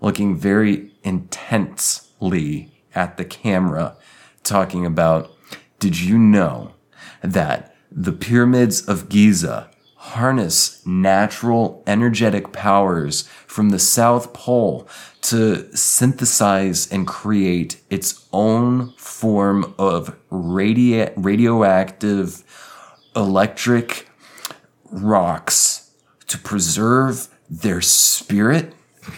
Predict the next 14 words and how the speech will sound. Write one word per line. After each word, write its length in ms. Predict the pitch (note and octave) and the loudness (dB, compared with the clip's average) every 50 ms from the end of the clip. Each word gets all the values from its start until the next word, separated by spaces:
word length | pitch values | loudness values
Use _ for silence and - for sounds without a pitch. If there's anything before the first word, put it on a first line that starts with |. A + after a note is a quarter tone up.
| - | -6
so 280 | - - - - A#2 A2 | -2 0 0 2 2 0
that 420 | F2+ G#2 G2+ G2+ G2+ - - F#2 | 2 2 2 2 2 -2 -4 -2
they 160 | - A2 G#2+ | 0 0 0
can 220 | G#2 - - G#2+ F#2+ - - | 0 0 0 -2 -2 -2 -4
enter, 640 | - G#2+ A#2+ B2+ A#2+ - D3 D3 C#3+ D3 D3 D3 C#3 - - _ - - - - - - - - - - - | -2 0 0 2 2 2 2 2 2 2 2 -2 -4 -8 -12 _ -20 -20 -16 -16 -16 -16 -18 -20 -20 -8 -2
uh, 540 | G#2 G#2 G#2 G2+ G2+ G2+ G2+ G2 G2 G2 | 0 2 4 4 4 4 4 4 2 2
the 560 | G2 F2+ F2 G#2+ G2+ G2 G2 G2 F#2+ - - - | 0 2 2 2 2 2 2 0 0 -2 -6 -8
transitional 1300 | - - - - - A2+ A2+ A2+ A2+ G#2 F2+ - B2+ C#3 C3+ B2 - - D3+ D3 C#3 C3 C3 A#2+ - - - _ _ - | -8 -6 -6 -4 -2 0 0 2 2 2 2 2 2 2 2 2 0 2 2 2 4 4 2 2 0 -4 -16 _ _ -4
astral 1040 | A2 A#2 C3 D3 C#3 - - - - C#3 C#3 C#3 C3 B2+ B2 B2 A#2+ G#2 E2+ - - _ - - - _ _ _ - | -2 -2 0 0 0 -2 -2 -4 -2 0 2 2 4 4 2 2 0 -2 -4 -10 -18 _ -20 -20 -20 _ _ _ -18
plane, 760 | - - - G2+ G2+ G#2 G#2+ A2 A#2 B2+ D3 D#3 E3 E3 - _ _ _ _ _ _ _ _ _ _ _ | -16 -12 -4 0 0 2 2 2 2 2 2 0 -2 -4 -8 _ _ _ _ _ _ _ _ _ _ _
and 240 | - B2 B2 A#2+ A#2+ | 0 2 4 6 6
they're 140 | B2+ B2 A#2+ | 6 6 6
alive 480 | A2+ A2 A2+ A#2 B2+ C3+ C3 B2+ A2 | 4 4 4 4 4 4 2 0 -2
now. 480 | G#2+ G#2 G#2+ G#2 G2 D#2 B1 A1 - - | -2 -2 -2 -2 -2 -4 -6 -8 -12 -16